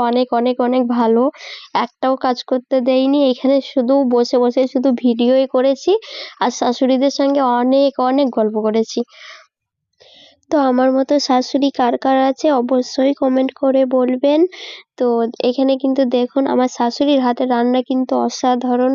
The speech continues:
সত্যিই বলছি অনেক অনেক ভালো, অনেক টেস্টি কিন্তু রান্নাটা করেছিল। তো এখানে দেখতেই পেলেন যে মশলাগুলো কত সুন্দর কিন্তু কষিয়ে নিচ্ছে, এই যে।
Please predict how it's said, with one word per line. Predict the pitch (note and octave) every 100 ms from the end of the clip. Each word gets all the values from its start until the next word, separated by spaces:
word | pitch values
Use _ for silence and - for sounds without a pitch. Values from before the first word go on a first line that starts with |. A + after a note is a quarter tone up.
| C4+
সত্যিই | - A#3 _ C4+ C4+
বলছি | B3 B3 - C#4 D4+
অনেক | A#3 A#3 A#3+ B3
অনেক | - A#3+ A#3+ -
ভালো, | A#3+ A3+ A#3+
অনেক | A#3+ B3 -
টেস্টি | A#3+ B3 - C#4+ C#4
কিন্তু | C4+ B3+
রান্নাটা | A#3+ A#3+ A#3+ B3 B3+ -
করেছিল। | B3 B3+ B3 C#4 C4+ F4 - - - - _
তো | -
এখানে | B3+ B3+ B3+
দেখতেই | A#3+ B3 - B3+
পেলেন | B3+ B3+ C#4
যে | C4+
মশলাগুলো | A#3+ A3+ A#3 C4 B3+ B3+ B3+
কত | - - - B3+
সুন্দর | - B3 A#3+ B3+ B3+
কিন্তু | C4 B3 B3+ B3+
কষিয়ে | A#3+ A#3+ B3+ B3
নিচ্ছে, | B3+ B3+ - - D4 E4+ - - - - _
এই | B3+ A#3+ A#3+
যে। | C4+